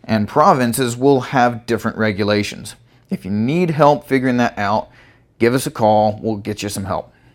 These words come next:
But overall, we're gonna be guided by F D A regulations here in the U S. And those regulations do state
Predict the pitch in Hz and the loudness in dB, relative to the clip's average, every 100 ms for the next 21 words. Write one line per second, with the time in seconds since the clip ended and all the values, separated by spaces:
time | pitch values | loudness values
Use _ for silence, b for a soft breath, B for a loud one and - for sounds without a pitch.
0 | b _ _ _ _ _ 127 113 110 - | b _ _ _ _ _ -2 2 2 4
1 | 147 147 131 127 123 117 117 120 107 104 | 4 6 6 6 4 2 0 0 0 0
2 | 110 104 104 101 98 113 120 113 110 113 | 0 2 0 -2 -6 0 2 2 2 0
3 | 98 101 104 101 104 98 101 95 101 87 | -2 -6 -6 -6 -6 -6 -6 -4 -4 -4
4 | - - B B B 127 180 202 180 147 | -8 -16 B B B 4 6 8 6 6
5 | 135 147 120 117 156 - 101 120 | 4 0 -4 -2 -2 2 0 0